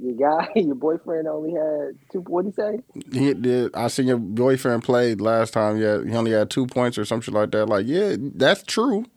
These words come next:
Speaker 2: And you are hating at the same time.
Speaker 1: And the second thing, them the glasses I want, dude.
Speaker 2: Oh, I can get you a pair of them. They got the place I, the place I, you know what I'm saying? They got them. But they
Speaker 1: Yeah.
Speaker 2: shades, though. I had them. They was in the bu-,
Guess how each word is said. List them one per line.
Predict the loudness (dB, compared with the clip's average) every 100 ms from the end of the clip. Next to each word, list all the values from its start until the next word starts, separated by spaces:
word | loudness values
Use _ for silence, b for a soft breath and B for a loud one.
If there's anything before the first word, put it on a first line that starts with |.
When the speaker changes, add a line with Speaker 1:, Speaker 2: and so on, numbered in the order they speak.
| -4
Speaker 2:
And | 0 2
you | 4
are | 4 4
hating | 2 0 -2 -4 -6 _ _ _
at | -4 0
the |
same | 2 2 2
time. | 0 -2 -4 -8 _ _ _ _ _
Speaker 1:
And | -4 -2
the | -2
second | 0 0 0
thing, | 0 0 -2 0
them | 2 4
the | 2
glasses | 2 2 0 -6 -12
I | -14
want, | -18 -20
dude. | -20 -20 _ _ _ _ _ _ _ _ _
Speaker 2:
Oh, | 2
I | 4 4
can | 2
get | 2
you | 0
a |
pair | 2
of | 0
them. | -2 -6
They | -2 -2
got | 0 2 2 2
the | 0
place | 4 4 6
I, | 2 0 -4 -16 _ _ _ -4
the | -2
place | 2 4 4
I, | 4
you | 4 0 0
know | 2
what | 4
I'm |
saying? | 4 4 4
They | 4
got | 4 2 2
them. | 0 0 0 -6 _ _ _ -6
But | 0
they | 0
Speaker 1:
Yeah. | 2
Speaker 2:
shades, | 4 4 2 -2
though. | -8 -8 -14 _ _ _
I | 2 4
had | 6 6 6
them. | 4
They | 4
was | 4
in | 6
the | 4
bu-, | 4